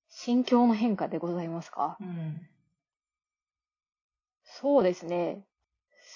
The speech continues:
Speaker 1: さほどないじゃないですけど、
Speaker 2: うん。
Speaker 1: あれですね。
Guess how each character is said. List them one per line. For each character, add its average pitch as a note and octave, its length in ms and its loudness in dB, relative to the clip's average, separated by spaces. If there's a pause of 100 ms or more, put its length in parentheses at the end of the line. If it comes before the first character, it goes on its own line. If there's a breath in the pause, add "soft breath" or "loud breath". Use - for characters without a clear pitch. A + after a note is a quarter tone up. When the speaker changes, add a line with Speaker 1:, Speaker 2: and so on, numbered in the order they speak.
Speaker 1:
さ A#3 120 -4 (200)
ほ C#4+ 140 -2
ど C#4+ 160 6
な C#4+ 220 8
い A#3+ 220 4 (120)
じ - 120 -6
ゃ F3+ 40 0
な F#3+ 160 4
い G#3 200 4 (100)
で F#3 120 -8
す - 180 -18
け E3 160 -8
ど、 F#3 420 6
Speaker 2:
う B3+ 100 -12
ん。 A3+ 320 -8 (1080)
Speaker 1:
あ E3+ 100 -10
れ F#3 100 -2
で C#4 140 6
す F3+ 160 -6
ね。 F#3 360 -2